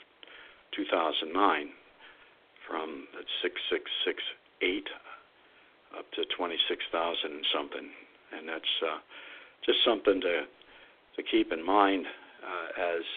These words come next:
this week unfolds. Uh, we would expect this is gonna be a very interesting week. And a start of it with this delayed opening of the Chicago Mercantile Exchange,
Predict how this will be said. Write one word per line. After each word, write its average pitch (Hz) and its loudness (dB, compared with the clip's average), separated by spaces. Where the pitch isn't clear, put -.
this 92 -2
week 101 -2
unfolds. 82 2
Uh, 80 -6
we 90 -8
would 80 -4
expect 76 -2
this 80 -2
is 78 -6
gonna 82 -6
be 73 -6
a 71 -8
very 73 -2
interesting 71 -8
week. 71 -10
And 82 -4
a 76 -6
start 95 10
of - 0
it 73 -4
with 71 -6
this 80 -2
delayed 87 4
opening 78 -4
of 76 -16
the - 0
Chicago 82 -2
Mercantile 78 -2
Exchange, - 2